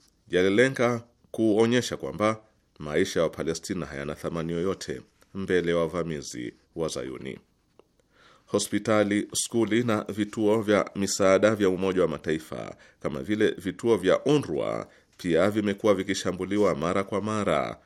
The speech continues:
kwenye mashambulizi ya anga na ya ardhini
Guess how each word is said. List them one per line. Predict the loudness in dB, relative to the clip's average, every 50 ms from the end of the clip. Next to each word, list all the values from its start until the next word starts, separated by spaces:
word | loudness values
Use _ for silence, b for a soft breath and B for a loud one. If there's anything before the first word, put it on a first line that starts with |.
| b b -10
kwenye | -10 -8 -8 -8
mashambulizi | -8 -6 -6 -6 -6 -6 -6 -4 -4 -4 -4 -2 0 0
ya | 0 2 2 0
anga | -2 -2 -4 -4 -4 -4 -6 B B B B
na | -8 -4
ya | -2 0 0 0
ardhini | 0 -2 -4 -2 -2 -2 -2 -2 -4 -6 -10